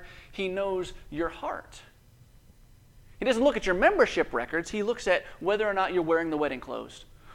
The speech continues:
whether or not, whether or not you're clothed with Christ, whether you have faith in the King. And that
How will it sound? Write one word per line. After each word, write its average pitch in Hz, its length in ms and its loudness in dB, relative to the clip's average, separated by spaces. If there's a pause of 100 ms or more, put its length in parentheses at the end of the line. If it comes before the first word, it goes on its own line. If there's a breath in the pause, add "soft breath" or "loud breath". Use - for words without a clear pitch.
whether 208 200 8
or 226 40 4
not, 202 260 4
whether 220 200 6
or 226 60 2
not 208 180 4
you're 175 120 6
clothed 196 840 2 (240 loud breath)
with 156 380 0 (180)
Christ, 180 420 -2
whether 175 160 0
you 180 120 -4
have 160 180 -2
faith - 680 -2 (440 soft breath)
in 175 160 2
the 180 80 -4
King. - 460 8 (3250 loud breath)
And 180 120 0
that 285 120 2